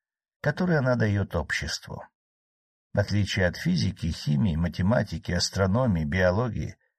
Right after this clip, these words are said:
без которых невозможна техника, медицина и многое другое, история не даёт нам ничего материального. Понимая, что так рассуждают многие люди, Марк Блок писал: "Если даже считать, что история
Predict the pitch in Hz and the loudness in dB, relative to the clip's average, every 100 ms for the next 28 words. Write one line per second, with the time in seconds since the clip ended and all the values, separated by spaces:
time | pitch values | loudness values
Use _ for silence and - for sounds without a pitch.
0 | _ _ 101 - 110 - 98 85 98 98 | _ _ -2 0 0 0 0 0 2 2
1 | 87 98 107 87 87 - 123 123 - 73 | 2 4 4 2 -2 0 -2 -2 -4 -4
2 | 80 80 80 80 - 131 120 82 82 95 | -2 -2 -2 -2 -2 -2 0 0 2 2
3 | 87 87 73 85 76 - 120 - _ _ | 2 0 -2 -2 -2 -2 -2 -8 _ _
4 | _ _ _ _ _ - 110 - 175 170 | _ _ _ _ _ -2 0 2 2 2
5 | 151 151 135 131 135 - 127 123 120 - | 2 0 0 -2 -4 0 2 2 2 2
6 | 113 117 110 104 101 92 82 71 - - | 2 4 4 4 2 2 2 0 -4 -8
7 | - - _ _ _ - 98 95 95 95 | -10 -12 _ _ _ -2 2 4 4 4
8 | 82 98 - 95 87 95 - 92 82 92 | 2 -2 2 2 2 -2 -2 -4 0 2
9 | 87 76 92 87 82 85 80 76 95 139 | 2 2 0 2 0 -2 -2 -2 -2 -4
10 | _ _ _ _ - 95 92 82 85 95 | _ _ _ _ 0 4 4 2 0 2
11 | 92 - 92 - 120 101 - - _ _ | 0 -2 -4 -2 2 2 0 -8 _ _
12 | _ _ _ _ 92 98 123 127 - 131 | _ _ _ _ 0 2 2 0 -2 -2
13 | 120 127 123 127 - 120 123 120 - - | 4 4 4 0 -2 -2 2 2 0 -2
14 | 123 110 - - 110 113 123 | 0 0 0 0 2 2 0